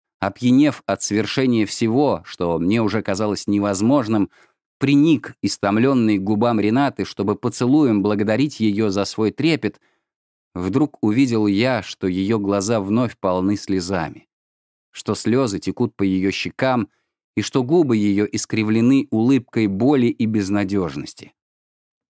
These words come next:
Я воскликнул: «Рената! Рената, неужели ты плачешь?»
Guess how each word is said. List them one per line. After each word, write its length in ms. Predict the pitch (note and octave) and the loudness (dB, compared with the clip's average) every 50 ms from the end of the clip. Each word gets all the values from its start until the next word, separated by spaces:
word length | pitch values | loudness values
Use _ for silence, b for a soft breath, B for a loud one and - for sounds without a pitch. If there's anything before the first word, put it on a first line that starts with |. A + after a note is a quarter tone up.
| _ _ | _ _
Я 180 | G2 F#2+ A2+ | -2 -2 0
воскликнул: 680 | G2+ G#2+ G#2+ - - C3+ C3 A2 - F#2+ F2+ D#2+ D#2 - _ _ _ _ _ _ _ - | 0 0 -2 -2 0 0 0 0 0 -2 -4 -4 -6 -8 _ _ _ _ _ _ _ -4
«Рената! 580 | F2 G#2+ A#2+ C3 E3 G3+ F3+ - - F#2+ - - _ _ _ _ _ _ _ - | 0 2 4 4 4 4 2 0 -4 -8 -12 -12 _ _ _ _ _ _ _ 0
Рената, 480 | B2+ D#3+ F3+ F#3 F#3+ F3 C#3 - A2+ | 2 4 4 4 4 2 2 0 2
неужели 500 | A2 A#2 D3 F3 D#3 A2+ D3+ F#3+ G3 G#3 | 2 4 4 4 4 4 2 2 2 2
ты 140 | G3+ - A#3+ | 0 -2 -4
плачешь?» 640 | - - A#3+ A#3+ A#3 D#3+ - - - - - - | -2 -2 0 0 0 0 -2 -2 -6 -6 -8 -12